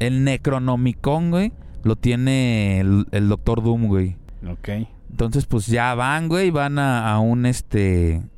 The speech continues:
Speaker 1: a un Queen Jet de
Speaker 2: Que
Speaker 1: los
Speaker 2: n-
Speaker 1: Avengers y llegan a la
Speaker 2: no me sor-,
Speaker 1: feria,
Speaker 2: no,
Speaker 1: güey.
Speaker 2: no me sorprende que lo tenga el villano más verga de todo Marvel.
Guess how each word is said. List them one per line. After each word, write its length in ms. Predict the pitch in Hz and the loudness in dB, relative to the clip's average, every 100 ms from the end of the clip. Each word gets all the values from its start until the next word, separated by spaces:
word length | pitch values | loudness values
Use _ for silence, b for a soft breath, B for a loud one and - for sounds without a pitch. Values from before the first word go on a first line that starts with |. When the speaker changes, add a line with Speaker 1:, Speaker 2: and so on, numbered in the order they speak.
| - | -18
Speaker 1:
a 100 | - | -4
un 120 | 101 110 | -2 0
Queen 280 | 127 123 | 0 0
Jet 260 | 120 156 226 | 0 -2 -2
de 80 | 117 | -2
Speaker 2:
Que 40 | |
Speaker 1:
los 160 | 110 113 | -2 -2
Speaker 2:
n- 60 | 107 | -2
Speaker 1:
Avengers 600 | 131 185 220 330 - - - - | 0 0 0 -2 -6 -14 -20 -6
y 120 | 104 | -2
llegan 320 | 101 113 131 135 | 0 0 0 0
a 60 | |
la 120 | 107 110 | 0 0
Speaker 2:
no 60 | |
me 80 | 131 | 2
sor-, 100 | 110 | 2
Speaker 1:
feria, 240 | 117 110 98 | 2 2 2
Speaker 2:
no, 160 | 139 | 2
Speaker 1:
güey. 120 | 156 | 0
Speaker 2:
no 120 | 147 160 | -2 -2
me 80 | |
sorprende 460 | 170 135 113 143 156 | 0 -2 -2 -4 -2
que 80 | 147 | 0
lo 140 | 117 | -2
tenga 280 | - 139 143 | -2 -2 -2
el 100 | 135 | 0
villano 300 | 120 120 127 | 2 2 0
más 220 | 127 123 | 0 -2
verga 300 | 113 120 120 | -2 -2 0
de 40 | 113 | -2
todo 200 | - 107 | -2 -4
Marvel. 380 | 98 90 82 | -2 -6 -8